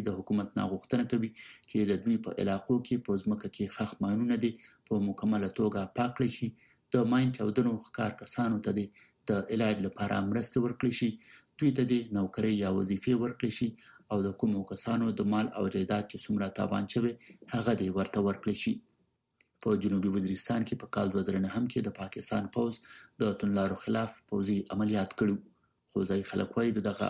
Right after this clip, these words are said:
عملیاتو په وخت په سیمه کې په ځمکه کې ښخ بمونه پاتې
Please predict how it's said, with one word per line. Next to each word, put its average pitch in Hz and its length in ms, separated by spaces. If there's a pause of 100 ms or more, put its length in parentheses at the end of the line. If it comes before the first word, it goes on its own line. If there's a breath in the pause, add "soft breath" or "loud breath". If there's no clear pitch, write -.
عملیاتو 98 560
په 101 140
وخت 117 220
په 107 140
سیمه 123 240
کې 117 100 (500 loud breath)
په 110 220
ځمکه 123 340
کې 117 100 (100)
ښخ - 160 (120)
بمونه 107 280 (100)
پاتې 101 220